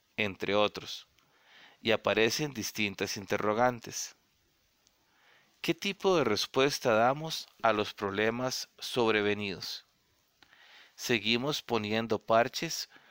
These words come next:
o aprovechamos la oportunidad para una verdadera transformación del sistema educativo? Estamos hablando de una oportunidad más para el rediseño radical de la enseñanza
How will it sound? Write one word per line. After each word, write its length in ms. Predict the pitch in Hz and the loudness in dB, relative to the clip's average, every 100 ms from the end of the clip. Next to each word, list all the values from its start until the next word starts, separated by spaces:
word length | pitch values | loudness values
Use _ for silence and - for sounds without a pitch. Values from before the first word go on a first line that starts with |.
| - - | -20 -2
o 120 | 123 | 2
aprovechamos 1000 | 120 123 110 104 - 123 127 151 165 - | 4 4 2 2 2 4 4 2 -4 0
la 80 | 117 | 0
oportunidad 800 | 113 113 - 104 98 101 117 - - - - - | 0 -4 -4 -8 -4 0 0 -2 -20 -20 -20 -2
para 200 | 117 110 | 2 4
una 160 | 123 156 | 2 2
verdadera 500 | 139 107 104 113 131 | 2 2 2 2 2
transformación 800 | 139 123 113 95 98 - 113 113 | 0 0 -2 -4 -4 -2 -2 -2
del 140 | 120 | -4
sistema 360 | 110 - 110 110 | -6 -4 -2 0
educativo? 680 | 113 98 - 117 160 208 _ _ _ _ _ _ _ _ - - _ _ - | -2 -4 -4 -4 -4 -8 _ _ _ _ _ _ _ _ -20 -20 _ _ -4
Estamos 560 | 110 - 131 180 - | -2 2 2 2 0
hablando 560 | 117 107 120 151 170 - | 0 4 2 2 -4 -6
de 200 | - 113 | 0 2
una 180 | 120 156 | 2 0
oportunidad 720 | 151 131 - 101 98 104 110 - | 0 -2 -4 -6 -2 -2 -2 -2
más 460 | 107 127 156 - | 0 0 0 -8
para 280 | - 123 110 | -2 2 4
el 60 | 101 | 4
rediseño 600 | 104 104 - 117 131 139 | 2 2 0 -2 -2 -2
radical 600 | 127 101 95 113 113 123 | 0 0 -2 0 0 0
de 80 | |
la 80 | 120 | -6
enseñanza 760 | 101 - 98 107 120 127 - | -6 -8 -6 -2 -4 -4 -12